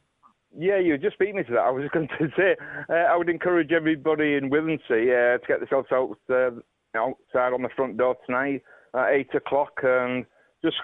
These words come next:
clap, bang a few tins or pans, or get the spoon against them,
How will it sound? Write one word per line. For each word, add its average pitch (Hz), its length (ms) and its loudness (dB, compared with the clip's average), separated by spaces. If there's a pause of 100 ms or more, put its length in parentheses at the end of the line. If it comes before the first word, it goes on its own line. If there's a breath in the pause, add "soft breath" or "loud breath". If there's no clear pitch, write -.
clap, 160 320 -2 (260 loud breath)
bang 147 220 -2
a - 40 -2
few 147 340 -2 (120)
tins 151 480 -2
or 113 360 2 (180)
pans, 147 560 -4
or 113 120 -4
get - 180 -4
the 127 140 -4 (100)
spoon 147 300 -2
against 143 400 -2
them, 156 160 -2